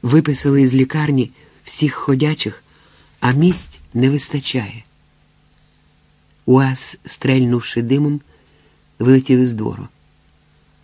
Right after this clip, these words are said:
Дарочка машинально вийняла з кишені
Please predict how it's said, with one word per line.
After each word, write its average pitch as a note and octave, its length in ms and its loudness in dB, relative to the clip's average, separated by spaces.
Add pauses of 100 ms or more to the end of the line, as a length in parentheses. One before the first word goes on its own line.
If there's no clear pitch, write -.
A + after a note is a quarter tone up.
(760)
Дарочка C3+ 420 -2
машинально B2 760 0
вийняла A#2+ 440 4
з - 80 -10
кишені B2 520 -2